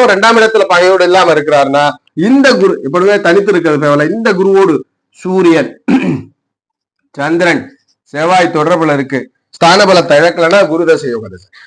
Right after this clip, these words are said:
இதுவே குரு தசை நடக்குது, மேஷ லக்னக்காரருக்கு நீசம் பெற்றிருக்கிறார் அல்லது பகையோடு அமர்ந்திருக்கிறார், தனித்து வலுவிழந்திருக்கிறார்னா பிரச்சனை. மூன்றாம் இடத்துல ஆறாம் இடத்துல குரு இருக்கிறார்,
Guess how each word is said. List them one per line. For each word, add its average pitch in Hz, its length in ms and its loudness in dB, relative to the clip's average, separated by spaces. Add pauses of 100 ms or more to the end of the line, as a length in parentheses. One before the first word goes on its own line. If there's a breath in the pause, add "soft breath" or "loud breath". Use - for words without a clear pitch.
(120 loud breath)
இதுவே 247 380 4
குரு 262 180 2
தசை 277 260 2
நடக்குது, 240 340 4
மேஷ 233 240 2
லக்னக்காரருக்கு 214 640 2
நீசம் 233 260 0
பெற்றிருக்கிறார் 220 500 2
அல்லது 220 220 2
பகையோடு 220 400 2
அமர்ந்திருக்கிறார், 208 640 0
தனித்து 220 320 0
வலுவிழந்திருக்கிறார்னா 202 920 2 (340)
பிரச்சனை. 208 380 0
மூன்றாம் 226 400 2
இடத்துல 226 300 2
ஆறாம் 220 300 4
இடத்துல 226 300 2
குரு 226 200 4
இருக்கிறார், 220 480 2